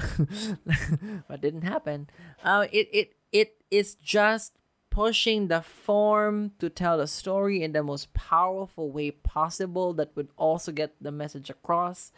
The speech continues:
Images are haunting, but with purpose.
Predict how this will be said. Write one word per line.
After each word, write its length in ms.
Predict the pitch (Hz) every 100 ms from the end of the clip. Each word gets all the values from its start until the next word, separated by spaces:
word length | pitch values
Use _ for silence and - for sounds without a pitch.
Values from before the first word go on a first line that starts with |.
| _ - - _ _ _
Images 480 | - 196 208 180 185
are 120 | 160
haunting, 680 | 151 - 190 208 226 247 226
but 160 | 185 -
with 200 | 151 -
purpose. 720 | - 214 214 220 220 220 -